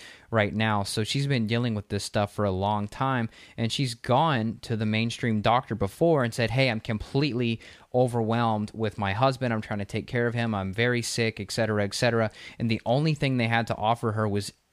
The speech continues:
A, either an antidepressant, or B, an anti-anxiety medicine to handle the stress. And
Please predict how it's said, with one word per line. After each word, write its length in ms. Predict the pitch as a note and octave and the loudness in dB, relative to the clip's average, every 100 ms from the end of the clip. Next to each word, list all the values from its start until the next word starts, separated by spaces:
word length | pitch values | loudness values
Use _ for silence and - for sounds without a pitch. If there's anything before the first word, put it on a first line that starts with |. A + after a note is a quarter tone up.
| _ | _
A, 320 | B2 B2+ D3 D3 - - _ | 2 4 2 -2 -14 -20 _
either 260 | A#2+ A#2+ A#2 | 2 2 0
an 60 | G#2 | 0
antidepressant, 880 | A#2+ B2 C3+ C3+ - B2+ - A#2+ - - _ | -2 0 -2 0 0 -2 0 -4 -6 -14 _
or 180 | A#2 G#2 | 0 0
B, 360 | A#2+ C3+ C3 | 2 2 0
an 160 | A#2 A#2 | -2 -2
anti-anxiety 800 | A#2 A#2 B2+ A2+ A2 G#2+ A2 A2 | 0 0 0 0 0 2 2 2
medicine 480 | G#2 G2+ - G2+ G2+ - - | 0 0 -2 -4 -4 -10 -6
to 140 | A#2 | -4
handle 380 | A2 A#2 A2 G2+ | 0 0 0 -4
the 80 | F#2 | -6
stress. 540 | - A#2 F#2 - - - - _ _ | -2 0 0 -4 -10 -14 -20 _ _
And 500 | G#2 G#2 G#2 G2+ G2+ | -2 -2 0 -2 -4